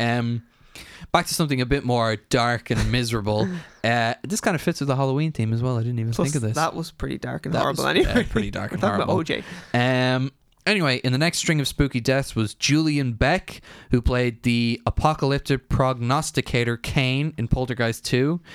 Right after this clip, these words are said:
Speaker 1: She would not live to see the release of the sequel, which would be her final movie. Uh, oh, sorry,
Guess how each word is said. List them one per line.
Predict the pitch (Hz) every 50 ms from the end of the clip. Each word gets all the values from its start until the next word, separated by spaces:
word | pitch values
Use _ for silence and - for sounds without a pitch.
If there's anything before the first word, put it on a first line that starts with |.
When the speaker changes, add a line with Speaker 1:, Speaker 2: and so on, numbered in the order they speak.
| - - - -
Speaker 1:
She | - -
would | 127 131 131
not | 131 139 165 190 -
live | - 147 160 180 196 185
to | - -
see | 143 - 156
the | 143 143
release | 127 131 135 160 208 208 - -
of | 147
the | 120 113
sequel, | - - 123 117 117 - 135 131 127
which | 92 120 - -
would | 123 110
be | 104 117
her | 113 110
final | - - 127 117 117 120 120
movie. | 117 110 110 110 110 113 127 135 135 - - - - _ _ _ _ _ _ -
Uh, | - 113 - -
oh, | 117 120
sorry, | 104 - - - 175 151 - 190